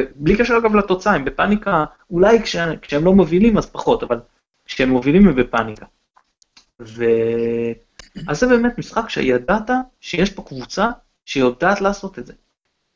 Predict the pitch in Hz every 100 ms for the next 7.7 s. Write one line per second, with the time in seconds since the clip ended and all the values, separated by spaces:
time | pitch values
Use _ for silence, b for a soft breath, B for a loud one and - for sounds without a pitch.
0 | - 135 139 220 269 - 160 - 135 170
1 | 175 143 143 127 107 - _ _ 131 -
2 | 240 247 220 - 156 143 131 202 185 143
3 | 165 160 139 - - 151 143 120 120 139
4 | 110 _ _ _ _ - 131 147 135 -
5 | 131 117 196 220 214 - - - 180 208
6 | 208 - 160 _ _ - 175 170 170 175
7 | 160 - 139 139 131 131